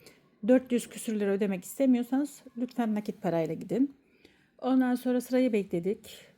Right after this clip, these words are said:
Burada beklerken beş tane masa boştu. Yani beş tane görevli vardı.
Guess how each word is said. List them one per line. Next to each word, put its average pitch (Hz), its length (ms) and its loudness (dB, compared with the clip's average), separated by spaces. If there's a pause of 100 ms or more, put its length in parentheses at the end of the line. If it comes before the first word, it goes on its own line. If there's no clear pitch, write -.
(140)
Burada 233 220 2
beklerken 240 760 -2
beş 254 220 0
tane 196 260 -2
masa 180 480 -2
boştu. 175 560 -2 (500)
Yani 170 220 -4
beş 208 220 -2
tane 175 300 -4
görevli 180 460 0
vardı. 165 460 -4